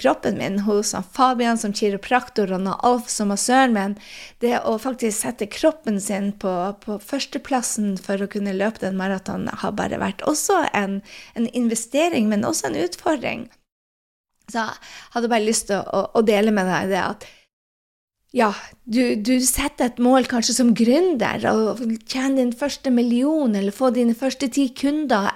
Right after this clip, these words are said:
eller om du setter et, et, et maratonløp, så er det den mentale biten der som er den som er utfordrende, det å gjøre jobben når ingen ser, og ingen heier, og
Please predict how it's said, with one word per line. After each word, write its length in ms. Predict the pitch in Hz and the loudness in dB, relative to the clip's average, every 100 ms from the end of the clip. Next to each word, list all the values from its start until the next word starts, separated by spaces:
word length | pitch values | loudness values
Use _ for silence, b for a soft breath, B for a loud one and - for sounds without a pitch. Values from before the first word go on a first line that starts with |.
| - | 2
eller 280 | 330 349 233 | 4 4 2
om 80 | 233 | 2
du 60 | 226 | 2
setter 400 | - 233 214 208 | 0 0 -2 -2
et, 120 | 214 - | -4 -8
et, 200 | 214 - | -8 -8
et 320 | 220 - _ 233 | -10 -10 _ -4
maratonløp, 800 | 233 240 233 240 226 202 190 B B B - | -2 -2 -2 0 2 2 -2 B B B -8
så 120 | 240 | -6
er 220 | - 262 | 0 2
det 100 | 254 226 | 4 4
den 160 | 196 | 4
mentale 720 | 202 202 - 254 302 311 240 196 | 0 -2 0 6 6 6 4 2
biten 400 | 262 262 214 185 | 0 0 0 0
der 160 | 185 | 0
som 160 | - 202 - | -2 -2 2
er 200 | 226 220 | 2 4
den 200 | 220 220 220 | 2 2 0
som 280 | 208 196 - | -2 -2 -2
er 280 | - 196 - | -4 -4 -2
utfordrende, 760 | 247 254 - 294 262 226 196 190 | -2 -2 0 2 2 2 0 2
det 180 | 226 226 | 2 2
å 80 | 220 | 0
gjøre 420 | 196 226 254 254 | 2 4 4 4
jobben 380 | 208 240 226 208 196 | 4 2 2 0 0
når 160 | 202 208 B B - | -4 -6 B B 0
ingen 260 | 247 233 202 | 2 2 -2
ser, 560 | - 285 277 208 202 214 | 0 4 6 4 2 -2
og 100 | 214 | 0
ingen 340 | 233 233 208 - | 2 2 2 2
heier, 480 | 285 277 240 196 190 | 4 6 6 4 2
og 280 | - 226 220 | -4 -4 -6